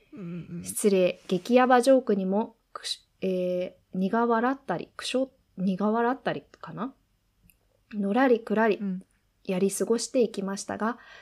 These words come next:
Speaker 2: 最近、新入社員の子が同じように反応しているのを目にし、いらないものが脈々と引き継がれているとやりきれない気持ちになりました。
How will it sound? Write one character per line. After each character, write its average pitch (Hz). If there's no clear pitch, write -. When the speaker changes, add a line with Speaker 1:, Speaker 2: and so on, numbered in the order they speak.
Speaker 2:
最 240
近、 254
新 226
入 254
社 269
員 254
の 226
子 214
が 208
同 214
じ 254
よ 285
う 269
に 240
反 220
応 233
し -
て 240
い 233
る 240
の 233
を 208
目 220
に 208
し、 233
い 190
ら 202
な 233
い 240
も 233
の 240
が 196
脈 190
々 233
と 233
引 220
き 233
継 240
が 240
れ 226
て 208
い 202
る 240
と 285
や 190
り 202
き 233
れ 233
な 233
い 233
気 226
持 214
ち 233
に 269
な 196
り 196
ま 175
し -
た。 -